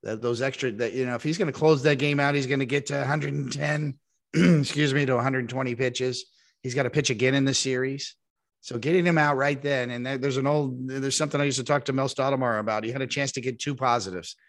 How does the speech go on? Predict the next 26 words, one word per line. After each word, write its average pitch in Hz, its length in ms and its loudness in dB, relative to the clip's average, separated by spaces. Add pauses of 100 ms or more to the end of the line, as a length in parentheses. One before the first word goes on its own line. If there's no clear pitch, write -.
(220)
He 131 60 0
had 127 120 0
seven 143 280 2
shutout 131 460 0
innings. 110 400 -8 (460)
Now 127 240 0
you, 131 260 2
you 135 180 0
bring 139 260 0
in 143 120 0
your 135 160 0
relievers, 135 680 0
whether 127 280 0
it's, 123 200 -4
um, 120 300 -4 (220)
you 123 160 -8
know, 120 120 -2
Dominguez, 135 640 2
who 127 120 -2
was 120 140 -6
throwing 135 220 -4
a 127 60 -2
hundred 147 240 0
miles 139 300 2
an 131 80 -2
hour 127 420 0